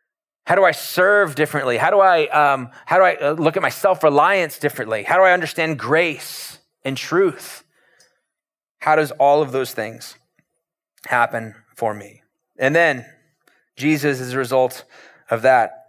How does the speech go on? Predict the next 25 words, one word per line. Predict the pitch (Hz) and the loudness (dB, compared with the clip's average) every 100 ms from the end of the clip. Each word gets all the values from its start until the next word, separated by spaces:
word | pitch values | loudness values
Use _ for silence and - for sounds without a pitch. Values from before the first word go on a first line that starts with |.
| _ - | _ -8
says, | 135 120 | -4 -4
"Don't | - 143 143 | 0 -2 0
tell | 151 131 123 | 0 2 0
anybody | 131 127 123 110 104 - _ _ _ _ _ _ _ - - | -4 0 0 0 -6 -16 _ _ _ _ _ _ _ -20 -6
about | 117 117 107 | 0 2 2
any | 135 139 123 | -4 -4 -4
of | 101 | -6
this," | 98 - - - - _ _ _ _ - | -10 -12 -16 -20 -20 _ _ _ _ -6
to | 135 | -4
which | 123 | -2
they | 135 135 | 0 2
didn't | 175 135 123 123 | 0 0 -4 -6
until | 123 127 123 | -4 0 2
they | 117 | 2
wrote | 117 123 120 | 2 0 0
their | 110 | -2
<laughs> | - | -2
stories | - 135 110 101 | 0 0 0 0
out, | 104 101 107 | 2 2 2
and | 113 | -4
then | 113 - | -6 -6
eventually | 120 131 120 110 | -2 -2 -2 -4
it | 95 | -4
came | 117 104 | -8 -8
to. | 104 | -10